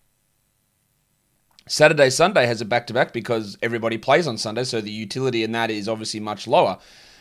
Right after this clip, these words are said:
But you need to be looking at where you're using your ads 'cause you can't get a Friday, Saturday back-to-back ad in. That is gonna be massively important to understand when you use your ads. Always save one for Sunday so that you can attack the specific categories that you need,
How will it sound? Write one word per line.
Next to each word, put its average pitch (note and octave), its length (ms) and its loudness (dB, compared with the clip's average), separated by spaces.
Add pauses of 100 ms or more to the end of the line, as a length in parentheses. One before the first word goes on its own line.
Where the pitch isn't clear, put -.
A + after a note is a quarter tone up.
(160)
But C3 220 8
you C3+ 100 -2
need C#3 220 2
to C#3 100 -2
be B2 120 -2
looking C3 300 -2
at A2+ 120 -2
where B2+ 280 4
you're A#2+ 220 4
using A2 420 -4
your G#2+ 160 -2
ads A2+ 240 4
'cause G2 160 -12
you G2+ 100 -8
can't C3 460 0
get B2+ 120 0
a A#2 60 -6
Friday, A2+ 420 2
Saturday A2+ 440 0
back-to-back G#2+ 640 -2
ad G2+ 220 -2
in. G2+ 320 -8 (300)
That G#2 140 -2
is G2+ 140 -6
gonna G#2+ 220 -2
be G#2 360 -6
massively B2+ 760 -2
important A2+ 480 -6
to G#2+ 120 -6
understand G#2+ 580 -6 (220)
when A#2+ 320 0
you A#2 80 -2
use A2 360 -2
your G2+ 160 -4
ads. F#2+ 260 -2
Always F3 380 4
save D3+ 240 6
one C#3+ 180 -2
for C3+ 120 -6
Sunday C3 440 2
so C#3 140 -2
that A#2+ 100 -4
you A#2+ 120 -8
can A#2 120 -6
attack A#2+ 340 -2
the A#2+ 80 -10
specific A2 440 -8
categories G#2+ 400 -2
that G2+ 100 -10
you G#2 80 -8
need, A2 320 -6